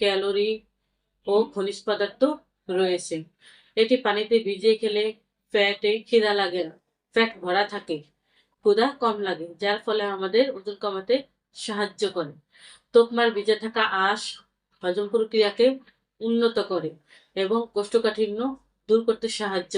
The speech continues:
করে। তোকমা শরীরের তাপমাত্রা নিয়ন্ত্রণে রাখে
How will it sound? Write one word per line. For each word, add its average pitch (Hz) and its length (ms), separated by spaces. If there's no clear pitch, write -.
করে। 165 160
তোকমা 226 320
শরীরের 208 380
তাপমাত্রা 208 500
নিয়ন্ত্রণে 220 640
রাখে - 240